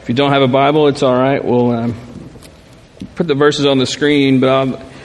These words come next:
full disclosure, we're gonna be all over the place today. Um, last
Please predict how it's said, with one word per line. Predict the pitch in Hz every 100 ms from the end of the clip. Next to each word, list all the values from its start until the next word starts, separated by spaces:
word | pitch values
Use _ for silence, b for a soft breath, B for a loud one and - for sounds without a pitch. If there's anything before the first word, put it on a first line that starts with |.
| B B B B
full | 165 175
disclosure, | 151 - 156 160 135 127 127 -
we're | 139
gonna | 147
be | 135
all | 127 135
over | 131
the | 123
place | 127 117 113 - -
today. | 113 123 139 - B B B B B 113
Um, | 113 117 113 113 113 113 -
last | - 123 147 170 - - -